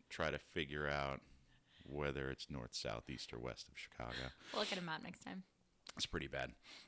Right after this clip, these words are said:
Speaker 1: Um, but now that just goes to show you how, how little I know about that big state in the middle that is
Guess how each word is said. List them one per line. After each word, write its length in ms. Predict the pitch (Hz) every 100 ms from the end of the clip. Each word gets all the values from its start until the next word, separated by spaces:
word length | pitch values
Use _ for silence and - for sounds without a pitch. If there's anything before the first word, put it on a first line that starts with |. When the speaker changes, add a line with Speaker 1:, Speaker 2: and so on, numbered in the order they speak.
| -
Speaker 1:
Um, 420 | 95 95 90 87 90
but 80 | 104
now 160 | 110 92
that 120 | 95
just 180 | 104 -
goes 240 | 95 90
to 80 | 90
show 180 | - 82
you 280 | 82 80 78
how, 480 | 82 80 78 78 -
how 180 | - 80
little 640 | 78 82 87 85 78 76 - -
I 160 | 76 78
know 500 | 76 78 76 76 73 -
about 380 | 73 78 76 -
that 220 | 73 -
big 160 | 71 -
state 260 | - 71
in 60 | 69
the 60 | 69
middle 380 | 76 73 71 - - - _ _ 65
that 180 | 65
is 460 | - 69 67 -